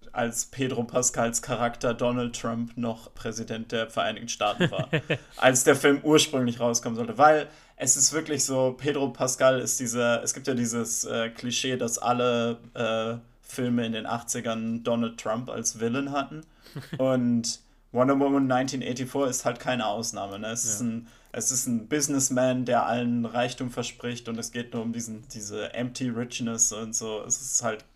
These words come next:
Speaker 1: es ist halt genau das,
Speaker 2: Ja.
Speaker 1: ne? Also, also er spricht nicht mit irgendwie merkwürdigen Gesten oder so
Speaker 2: Mhm.
Speaker 1: und er ist irgendwie
Speaker 2: <laughs>
Speaker 1: ein hundertmal charmanter <laughs> und so, aber es ist das, ne?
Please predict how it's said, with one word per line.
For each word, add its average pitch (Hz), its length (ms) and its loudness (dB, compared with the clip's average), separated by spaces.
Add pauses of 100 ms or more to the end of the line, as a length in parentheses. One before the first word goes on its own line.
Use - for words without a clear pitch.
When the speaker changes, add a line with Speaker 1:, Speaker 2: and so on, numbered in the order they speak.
(100)
Speaker 1:
es - 140 -12
ist 147 160 -2
halt 139 160 4
genau 120 260 0
das, 117 320 -4
Speaker 2:
Ja. 110 80 -6
Speaker 1:
ne? 120 220 -6 (320)
Also, 120 320 -4
also 143 220 4
er 139 200 8
spricht - 380 0
nicht 143 180 0
mit 139 160 0
irgendwie 135 240 4
merkwürdigen 127 640 0
Gesten 131 600 0
oder 120 340 2
so 123 480 0 (380)
Speaker 2:
Mhm. 127 60 4
Speaker 1:
und 117 280 2
er 113 160 0
ist 120 140 0
irgendwie 117 240 0 (240)
Speaker 2:
<laughs> - 240 -14
Speaker 1:
ein 127 320 4
hundertmal 123 440 4
charmanter 120 800 2 (300)
<laughs> - 160 -4
und 156 260 4
so, 139 240 2
aber 143 180 6
es 143 120 2
ist - 200 0
das, - 460 2 (320)
ne? 131 260 -2